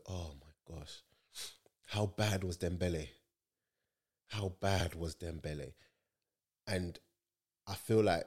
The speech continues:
the pressure, the moment got to him be-, from the moment he gave away that penalty. It's almost as if he was just like,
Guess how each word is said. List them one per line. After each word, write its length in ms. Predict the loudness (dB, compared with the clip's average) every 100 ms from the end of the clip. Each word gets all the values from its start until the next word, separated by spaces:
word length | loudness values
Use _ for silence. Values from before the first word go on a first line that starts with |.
| -4
the 80 | -14
pressure, 580 | 0 4 4 4 2 -2 -10 _ _ _ _ _ _ _ _ _ _ _ _
the 60 | 2
moment 480 | 6 6 6 2 2
got 200 | 0 0
to 80 |
him 240 | -6 -6 -6
be-, 80 | -10 -12 _ _ _ -6
from 160 | -2
the 100 | -2
moment 500 | 0 4 4 4 0
he 340 | -2 -2 0 -4 -12 _ _ _ _ _ _ 2
gave 180 | 2
away 160 | 4 2
that 160 | 0 -2
penalty. 380 | -6 -8 -16 -20 _ _ _ _ _ _ -6
It's 120 | 6
almost 340 | 8 8 6
as 60 | 4
if 120 | 2
he 80 | 2
was 120 | 0
just 140 | 0 -2
like, 200 | -4